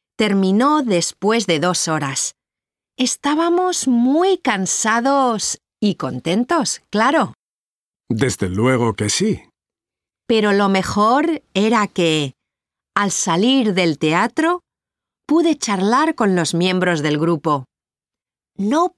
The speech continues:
Speaker 1: podía creerlo. Eran tan amables y me dieron su nuevo C D. Afortunadamente, después de tanta emoción,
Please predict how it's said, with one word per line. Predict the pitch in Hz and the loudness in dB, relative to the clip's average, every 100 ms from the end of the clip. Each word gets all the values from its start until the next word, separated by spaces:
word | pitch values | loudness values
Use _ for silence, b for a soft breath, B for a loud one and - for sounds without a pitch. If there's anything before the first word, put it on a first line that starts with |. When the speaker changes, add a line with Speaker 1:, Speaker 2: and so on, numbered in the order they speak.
| - | -8
Speaker 1:
podía | 208 202 233 311 392 392 - | -4 -2 0 0 0 -6 -6
creerlo. | 214 196 185 214 196 156 143 - _ _ _ _ _ _ _ _ _ 226 | -2 0 0 0 0 -2 -2 -6 _ _ _ _ _ _ _ _ _ 0
Eran | 254 302 294 240 _ | 2 2 2 -2 _
tan | 294 349 359 | -2 0 0
amables | 294 233 262 320 320 330 320 - - _ _ _ _ | 2 2 2 2 2 2 0 -4 -12 _ _ _ _
y | 226 | 0
me | 170 143 | 0 0
dieron | 156 160 247 294 | 0 2 0 0
su | - | 0
nuevo | 285 262 226 180 | 0 2 2 -2
C | - 175 175 | -2 -4 0
D. | 294 220 _ _ _ _ _ _ _ _ _ _ _ _ - | 0 -2 _ _ _ _ _ _ _ _ _ _ _ _ -8
Afortunadamente, | 185 - 156 - 151 180 180 185 202 220 220 220 220 220 226 _ _ | -6 -2 -4 -4 -2 -2 0 0 0 0 -2 0 0 -2 -8 _ _
después | - 139 - - 165 180 160 | -8 -6 -4 -2 0 0 0
de | 175 | -2
tanta | 180 185 185 175 | 0 -2 -2 -2
emoción, | 175 180 180 220 202 180 | 0 -2 0 0 0 0